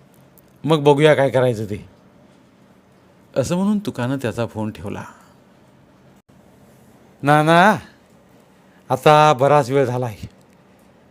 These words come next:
घरात पाहुणं पण आहे ती, तेव्हा संध्याकाळी काउंटर तुझं तू सांभाळ, मी आपला आता घरला जातो." "जावा,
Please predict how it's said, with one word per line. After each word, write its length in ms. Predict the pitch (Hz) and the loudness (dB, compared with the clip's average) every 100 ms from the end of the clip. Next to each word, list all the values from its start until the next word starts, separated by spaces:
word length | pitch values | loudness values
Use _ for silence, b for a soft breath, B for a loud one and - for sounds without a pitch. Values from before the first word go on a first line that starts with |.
| - | -6
घरात 320 | 135 151 156 - | 0 2 2 4
पाहुणं 280 | 151 143 143 | 4 4 0
पण 160 | 143 | 0
आहे 120 | 127 127 | -2 -4
ती, 180 | 117 95 78 _ _ b b b - | -6 -10 -12 _ _ b b b -2
तेव्हा 320 | 135 139 143 | 2 4 2
संध्याकाळी 480 | 135 135 139 147 143 | 0 -2 0 0 0
काउंटर 360 | 139 127 139 | 0 -2 -2
तुझं 300 | 123 127 131 | -4 -2 -2
तू 80 | 127 | -2
सांभाळ, 340 | 127 117 120 110 - _ _ _ _ _ _ - | -4 -2 -4 -4 -12 _ _ _ _ _ _ -6
मी 140 | 135 | 2
आपला 240 | 139 135 131 | 2 2 0
आता 160 | 135 | 2
घरला 280 | 127 120 127 | 0 0 -2
जातो." 340 | 123 120 110 - _ _ _ _ _ _ _ _ _ _ _ _ _ - | -2 -4 -8 -10 _ _ _ _ _ _ _ _ _ _ _ _ _ -8
"जावा, 380 | 160 170 175 | -2 0 0